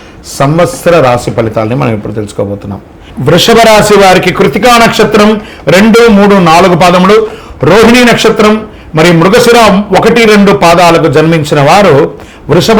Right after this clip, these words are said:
రాశి వారిగా పరిగణించబడుతున్నారు. ఈ సంవత్సరం మీకు శుభాశుభ ఫలితాలు ఎలా ఉన్నాయి? ఈ సంవత్సరం ప్రారంభం మరియు కార్తీక మార్గ శిర బహుళమయందు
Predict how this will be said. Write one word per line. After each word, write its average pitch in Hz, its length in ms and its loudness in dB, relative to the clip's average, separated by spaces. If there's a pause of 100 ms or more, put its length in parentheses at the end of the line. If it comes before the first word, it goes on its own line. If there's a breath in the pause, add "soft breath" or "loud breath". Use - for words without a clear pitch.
రాశి 180 300 0
వారిగా 160 320 2
పరిగణించబడుతున్నారు. 143 920 0 (500 loud breath)
ఈ - 20 2 (220)
సంవత్సరం 175 640 -2
మీకు 147 180 -4 (120)
శుభాశుభ 156 560 0
ఫలితాలు 123 520 -2
ఎలా 117 120 -2 (100)
ఉన్నాయి? 101 180 -8 (680 loud breath)
ఈ - 60 2
సంవత్సరం 202 520 0 (100)
ప్రారంభం 202 520 2
మరియు 175 180 0 (100)
కార్తీక 185 440 0 (120)
మార్గ 170 240 0 (560 loud breath)
శిర 165 180 2
బహుళమయందు 165 640 2